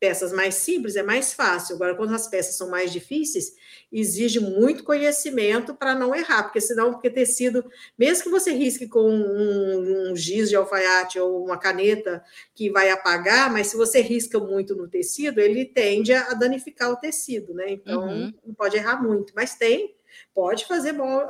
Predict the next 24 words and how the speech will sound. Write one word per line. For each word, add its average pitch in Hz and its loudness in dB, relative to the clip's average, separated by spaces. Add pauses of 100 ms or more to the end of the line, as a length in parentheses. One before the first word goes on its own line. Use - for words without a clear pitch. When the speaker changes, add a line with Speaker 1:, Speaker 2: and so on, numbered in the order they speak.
(120)
Speaker 1:
pode 233 0
fazer, 269 0
nem 254 4
sempre 277 -2
precisa 254 -4
de 220 -6
molde, 147 -6
dá 190 -4
pra 240 -8
fazer 233 -2
alguma 208 0
peça 196 0
sem 247 -8
molde. - -12 (500)
Speaker 2:
E, 214 -2
mas 220 6
qual 254 8
é 233 8
as 247 4
peças 208 4
que - -6
a 185 -6
gente 185 -10
quer? 247 4